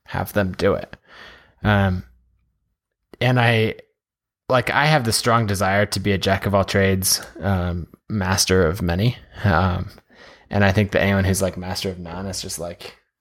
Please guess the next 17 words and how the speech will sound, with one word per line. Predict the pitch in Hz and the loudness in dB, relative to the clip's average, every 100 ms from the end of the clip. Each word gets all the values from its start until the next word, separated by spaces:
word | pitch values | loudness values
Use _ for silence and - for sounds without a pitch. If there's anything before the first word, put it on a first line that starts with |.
| _ _ _ _ _ _ | _ _ _ _ _ _
yeah, | - 98 | -4 0
you're | 98 | 2
just | 92 90 | 2 0
using | 98 92 92 | 0 0 0
that | 87 | 0
as | 95 | 0
a | |
lazy | 95 90 | 0 -2
cop | 90 87 85 | -2 -2 -2
out, | 101 - | -4 -4
like, | 92 - | -6 -4
get | 71 | -4
better | - 95 | -2 -2
at | 92 - | -4 -6
your | 90 | -6
work. | 104 - - - - - - - - | -6 -8 -12 -20 -20 -20 -20 -20 -4
Um, | - 113 107 98 92 - | 2 2 2 -2 -8 -18